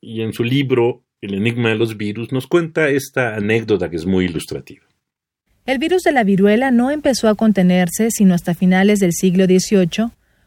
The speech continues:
Speaker 2: cuando el médico inglés Edward Jenner notó que los ordeñadores que contraían la viruela de la vaca, una erupción puntiforme en manos y brazos,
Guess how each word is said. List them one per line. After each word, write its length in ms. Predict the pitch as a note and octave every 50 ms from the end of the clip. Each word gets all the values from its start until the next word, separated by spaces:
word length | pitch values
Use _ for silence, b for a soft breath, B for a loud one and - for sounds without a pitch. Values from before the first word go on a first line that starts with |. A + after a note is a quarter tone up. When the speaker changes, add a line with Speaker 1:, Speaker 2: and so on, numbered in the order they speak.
| _ -
Speaker 2:
cuando 220 | - E3+ F3 E3+
el 60 | F3 F3+
médico 460 | G3 G#3 A3 G3 A3 G3+ - A#3 A3
inglés 540 | A3+ A3 G#3 A#3 A3 G#3+ A3 G#3+ - - - -
Edward 380 | G#3 G3 F#3+ F#3 G3 G3+ G3
Jenner 440 | F#3 A3+ A3+ G#3 G3 F#3 G3 G#3+ G3+ - _ _ _ _ _ _ -
notó 260 | A3 A#3+ G#3+ - D4
que 140 | C#4+ - D4+
los 180 | C#4+ D4 C#4 C#4+
ordeñadores 640 | C4 A3 B3 A#3+ B3 B3+ B3+ A#3+ A#3 G3 F#3+ F#3+ -
que 140 | - F3+
contraían 680 | D#3+ F3 F3 F3 E3 E3+ E3+ F#3 G#3 A3 G#3+ G3 F#3 F3
la 80 | E3
viruela 400 | D#3+ E3+ E3+ E3+ F3 F3 F3 F3
de 80 | F#3 F3+
la 140 | E3+ C#3+ -
vaca, 440 | E3 F3+ G3 F#3+ - A#3 C#4+ - _ _ _ _ _ _ _ -
una 300 | - G3 G3+ G#3 G3+ G3+
erupción 540 | G3 F#3+ F#3 - - - A3 G#3+ G#3+ G#3+ G3
puntiforme 760 | - G3 F#3+ F3 G3+ G3 - - G#3 G#3 G3+ G3+ F#3+ F3+ E3+
en 100 | E3+ F3
manos 360 | F3+ F3 F3+ F#3 F#3+ F#3 -
y 40 | A3
brazos, 540 | G#3 G#3+ G#3 G3 F#3+ - A3+ B3+ - -